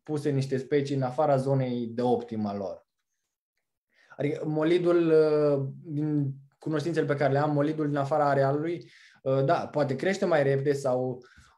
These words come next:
are o capacitate de creștere mult mai ridicată în tinerețe, dar valoarea lemnului nu este, adică lemnul nu mai este la fel de dens, lemnul nu mai are aceeași valoare pe care o are în momentul în care se dezvoltă în optim.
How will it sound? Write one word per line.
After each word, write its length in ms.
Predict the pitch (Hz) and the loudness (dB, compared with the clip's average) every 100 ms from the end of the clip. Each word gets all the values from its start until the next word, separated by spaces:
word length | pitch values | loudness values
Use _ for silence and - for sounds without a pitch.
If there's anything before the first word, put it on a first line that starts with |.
| - | -8
are 440 | 123 147 151 151 | -2 2 4 6
o 80 | 147 | 4
capacitate 1040 | 139 135 139 135 - 151 151 147 143 143 139 | 2 0 0 0 -2 -2 2 2 4 2 0
de 80 | 135 | 0
creștere 300 | 147 143 147 | -2 -4 -4
mult 120 | 175 | 0
mai 100 | 165 | 0
ridicată 360 | 147 139 147 | 0 -2 -2
în 80 | 143 | -2
tinerețe, 480 | 131 123 117 131 165 | -2 -2 -2 -2 -2
dar 300 | 143 143 139 _ _ | 0 -2 -2 _ _
valoarea 380 | 131 143 156 147 | 2 4 4 4
lemnului 340 | 151 156 156 | 2 0 -2
nu 80 | 165 | -2
este, 1080 | 185 170 165 156 151 143 143 135 131 131 123 | -2 -2 2 6 6 6 4 4 4 2 0
adică 240 | 139 139 | -8 -6
lemnul 280 | 147 160 160 | -2 0 0
nu 160 | 170 185 | 2 2
mai 140 | 170 | 2
este 140 | 160 | 2
la 100 | 143 | 2
fel 180 | 135 147 | 0 0
de 80 | 143 | 0
dens, 480 | 127 139 156 156 - | 0 0 -2 -6 -10
lemnul 300 | 139 139 139 | -2 0 0
nu 80 | 151 | 0
mai 120 | 165 | 4
are 80 | 160 | 4
aceeași 320 | 143 151 143 | 4 2 2
valoare 520 | 131 131 139 147 151 _ _ _ | 2 2 0 0 -4 _ _ _
pe 80 | 139 | -8
care 220 | 139 143 | -2 0
o 40 | |
are 140 | 143 147 | 0 0
în 60 | |
momentul 240 | 147 147 143 | 0 -2 -2
în 60 | |
care 140 | 143 135 | -2 -2
se 120 | 135 | -2
dezvoltă 400 | 131 123 139 135 | -4 0 -2 0
în 100 | 127 | 0
optim. 440 | 120 - - 71 | -2 -4 -12 -20